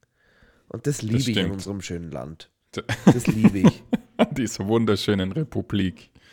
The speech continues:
Speaker 1: Genau, an, an, an der Republik. Äh, gelegentlich natürlich, weil sie, die, die Leute fangen zum Sudern an und, und, und zu Recht.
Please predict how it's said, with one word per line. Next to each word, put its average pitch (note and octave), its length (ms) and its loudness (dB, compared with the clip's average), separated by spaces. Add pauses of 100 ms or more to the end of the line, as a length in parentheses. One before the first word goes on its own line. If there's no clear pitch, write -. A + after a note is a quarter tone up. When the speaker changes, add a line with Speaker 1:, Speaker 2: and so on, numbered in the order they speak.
(640)
Speaker 1:
Genau, A2 520 -2
an, A2+ 200 -8
an, A#2+ 180 -6
an A#2+ 120 -8
der B2+ 100 -2
Republik. A#2 460 -4 (240)
Äh, D3 200 6 (480)
gelegentlich C#3 520 -6
natürlich, B2+ 280 -6
weil A2 100 -4
sie, F2 260 -10 (140)
die, D#2+ 100 -18
die - 80 -20
Leute F#2+ 340 -10 (260)
fangen A2 300 -12
zum A#2+ 160 -10
Sudern C#3+ 380 -2
an G2 260 -4 (120)
und, G#2+ 260 -10
und, A2 180 -12
und A#2+ 160 -8 (140)
zu C3+ 100 -4
Recht. B2+ 460 0